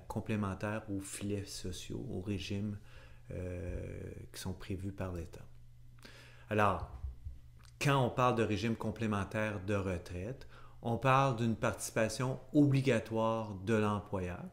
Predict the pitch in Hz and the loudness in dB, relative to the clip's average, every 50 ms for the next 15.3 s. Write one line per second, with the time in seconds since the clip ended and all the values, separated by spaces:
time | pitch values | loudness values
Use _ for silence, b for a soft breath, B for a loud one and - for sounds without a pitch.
0 | - B B B B B B B B B - - 196 196 214 - 147 143 127 131 | -14 B B B B B B B B B 4 8 10 12 12 10 8 6 4 4
1 | - 123 110 - - - - 117 110 107 - 131 131 131 - - - - 147 127 | 4 2 2 0 -4 -4 0 0 0 0 0 -2 -4 -4 -4 -4 2 4 4 4
2 | 127 - 127 117 110 - 117 - - - - 117 107 - 110 101 98 92 92 90 | 4 2 -2 -2 0 0 0 0 0 -2 -2 -2 -2 0 -2 -2 0 -2 -4 -6
3 | - - 87 90 90 87 90 92 98 113 131 151 156 151 - - 156 160 208 - | -6 -10 -10 -10 -8 -8 -8 -4 0 4 6 8 8 8 6 6 6 6 6 4
4 | - - - - B B B B B B B B B B B B B - - 120 | 0 -8 -14 -18 B B B B B B B B B B B B B -4 4 8
5 | 127 139 147 143 139 131 - - - 117 110 101 98 107 139 - - - - - | 10 10 10 10 10 6 4 2 4 6 6 6 6 4 2 -4 -10 -16 -20 -20
6 | - - - - - - 139 117 - - 175 175 156 - - - - 175 151 147 | -20 -20 -18 -6 0 0 2 2 2 4 6 6 6 6 2 2 4 4 4 4
7 | - - - 139 139 143 127 120 104 - - 135 127 127 120 110 107 117 113 - | 2 -2 -2 2 4 4 4 4 2 -2 -2 -2 -2 -2 -4 -2 0 0 0 2
8 | - 123 113 107 110 110 113 120 123 117 107 104 95 - - - 135 131 - 120 | 2 0 0 2 2 2 2 2 2 2 2 2 0 0 -2 -2 -2 -2 0 -2
9 | 104 - - 120 113 107 107 101 - - 101 87 90 87 82 85 87 95 117 131 | -2 -2 -2 -2 0 0 0 0 -2 -4 -4 -4 -4 -4 -4 -4 -6 -6 -8 -10
10 | - - B B B B B B B - 98 98 110 123 131 147 - 120 113 110 | -14 -18 B B B B B B B -6 0 6 8 8 8 8 6 4 4 4
11 | 104 92 107 110 110 110 101 104 104 104 101 - - - 95 90 95 104 127 135 | 4 4 4 4 4 4 4 4 2 2 0 0 -2 -2 -2 -2 -2 -2 -4 -6
12 | - B B B B B B B B B - - 95 90 90 - - - - 104 | -8 B B B B B B B B B -6 -2 0 0 0 -2 -2 -2 -2 2
13 | 113 127 135 131 123 135 131 131 120 107 101 - 117 131 143 127 101 - 110 107 | 6 6 8 8 6 6 6 6 6 6 4 2 0 0 0 0 0 0 0 2
14 | 107 107 101 101 104 98 - 101 101 104 113 110 101 - - - 123 117 - - | 2 2 2 2 0 0 0 0 0 2 2 0 0 0 2 4 4 4 2 0
15 | - 101 107 117 135 B | -2 -2 0 -2 -2 B